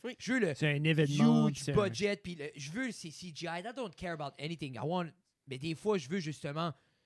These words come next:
Speaker 2: ah, je veux comme un show comme Nurse
Speaker 3: Juno.
Speaker 2: Ratched, qui est story-driven, avec un beau visuel, ou Juno. Juno, c'était beau, Juno.
Speaker 3: Oui.
Speaker 1: C'était beau. Avez-vous déjà vu, euh, Ne le dis à personne ?
Speaker 2: Non.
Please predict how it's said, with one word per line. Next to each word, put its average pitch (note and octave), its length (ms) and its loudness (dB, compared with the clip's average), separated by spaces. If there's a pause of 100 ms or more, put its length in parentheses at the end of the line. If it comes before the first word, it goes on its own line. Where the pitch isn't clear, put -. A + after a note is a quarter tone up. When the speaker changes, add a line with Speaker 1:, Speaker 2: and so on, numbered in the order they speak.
(100)
Speaker 2:
ah, D3+ 100 0
je A2+ 120 -8
veux D3 140 -6
comme C#3+ 160 -8
un B2 100 -6
show D#3 180 -2
comme C3+ 200 -6
Nurse C3+ 200 -2
Speaker 3:
Juno. C#3+ 180 6
Speaker 2:
Ratched, C#3 520 4
qui C3+ 80 -8
est B2 40 -6
story-driven, D3 840 -2
avec B2 200 -4
un B2+ 100 -2
beau C#3 180 0
visuel, C#3 680 -2
ou C3+ 140 -4 (280)
Juno. E3 480 -4 (480)
Juno, E3+ 340 -2
c'était E3 260 -6
beau, A#3+ 260 -6
Juno. C3 460 -8
Speaker 3:
Oui. C#3 100 0
Speaker 1:
C'était F3+ 140 -10
beau. E3+ 200 -18 (320)
Avez-vous F#3 180 -6
déjà A3+ 140 -4
vu, A#3+ 220 -4
euh, F#3 160 -2
Ne E3+ 140 -6
le E3+ 140 -4
dis F3 120 -8
à E3+ 80 -8
personne ? E3+ 460 -14 (460)
Speaker 2:
Non. A#2+ 420 -12